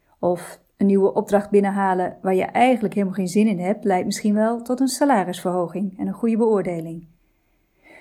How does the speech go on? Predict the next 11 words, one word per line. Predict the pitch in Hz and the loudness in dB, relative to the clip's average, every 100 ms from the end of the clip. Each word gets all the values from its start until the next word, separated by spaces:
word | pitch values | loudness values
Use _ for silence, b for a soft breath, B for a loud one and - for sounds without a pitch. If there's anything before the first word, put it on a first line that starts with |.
| b | b
Dus | 220 202 | 0 4
wat | 247 | 4
deed | 233 240 240 | 6 4 4
jij | 214 190 175 170 | 4 4 2 -2
in | 180 | -4
tweeduizend | - 190 185 185 190 | 0 2 2 -2 -2
negentien | 190 185 190 - 185 185 - | -2 -2 -4 -6 -4 -4 -4
uitsluitend | 190 190 - 226 247 254 247 185 180 | -4 -4 -4 0 2 0 -2 -4 -4
vanwege | - 185 185 185 | -6 -4 -2 -4
de | 180 175 - | -4 -6 -6
aantrekkelijke | 185 180 208 214 247 254 294 | -6 -2 -2 0 -2 0 -6